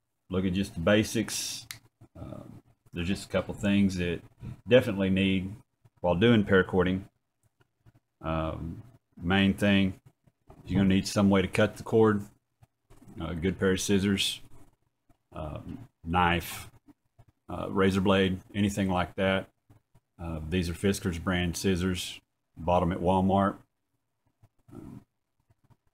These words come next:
good quality, sharp. Uh, cut yourself pretty quick with them. Now, just whatever you prefer to cut your cord with.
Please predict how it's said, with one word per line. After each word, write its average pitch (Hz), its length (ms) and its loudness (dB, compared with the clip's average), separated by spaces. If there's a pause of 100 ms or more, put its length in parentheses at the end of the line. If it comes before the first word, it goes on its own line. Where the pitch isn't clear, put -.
(140)
good 95 180 -2
quality, 98 440 2
sharp. 98 520 2 (600)
Uh, 82 180 -16 (400)
cut - 180 0
yourself 101 360 -2
pretty 98 140 -2
quick 98 300 0
with 82 180 -6
them. 87 220 -8 (2250)
Now, 92 140 -6
just 98 180 0
whatever 113 260 8
you 101 160 6
prefer 104 300 0
to 101 80 2
cut 101 240 0
your 85 80 -14
cord 104 300 2
with. 92 420 0